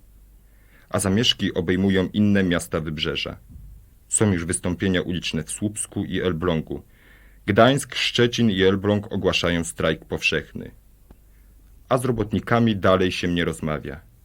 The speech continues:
Bo przecież rozmową nie można nazwać telewizyjną polemikę Stanisława Kociołka z robotniczymi postulatami i będących raczej kalumniami oskarżeń pod adresem strajkujących.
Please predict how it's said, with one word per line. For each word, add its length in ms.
Bo 80
przecież 420
rozmową 500
nie 100
można 300
nazwać 420
telewizyjną 520
polemikę 480
Stanisława 580
Kociołka 540
z 80
robotniczymi 600
postulatami 840
i 180
będących 680
raczej 340
kalumniami 680
oskarżeń 600
pod 240
adresem 540
strajkujących. 960